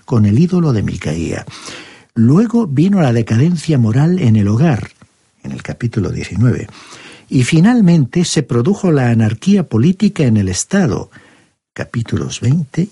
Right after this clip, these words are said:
y veintiuno. Estos son los pasos que conducen a la ruina de las naciones. Llegamos ahora a Jueces, capítulo veintiuno. Este es el último capítulo del libro de los Jueces,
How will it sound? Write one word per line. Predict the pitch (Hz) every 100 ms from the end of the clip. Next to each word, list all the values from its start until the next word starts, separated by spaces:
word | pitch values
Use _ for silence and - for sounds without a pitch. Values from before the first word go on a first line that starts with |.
| -
y |
veintiuno. | 76 78 - 78 65 57 - _ - - _ _ - _
Estos | 180 202 - 165 -
son | 151 147
los | 104 -
pasos | - 175 - 170
que | - 107
conducen | - 82 117 135 127
a | 92
la | 80
ruina | 104 101 123 104
de |
las | 87 76 -
naciones. | 73 - 67 - - - - - _ _ _ _ _ _ _ _
Llegamos | 143 175 226 214 175
ahora | 139 160 156 131
a | 101
Jueces, | - 180 202 - 98 - - -
capítulo | - 107 156 151 143 104
veintiuno. | 98 87 85 87 113 - - _ _ _ _ _ _ _ _ _
Este | 185 196 - 175
es | 160 -
el | 127
último | 196 214 202 175 156
capítulo | 104 - 196 - 190 151
del | 92 95
libro | 117 107 82
de |
los | - -
Jueces, | - - - - -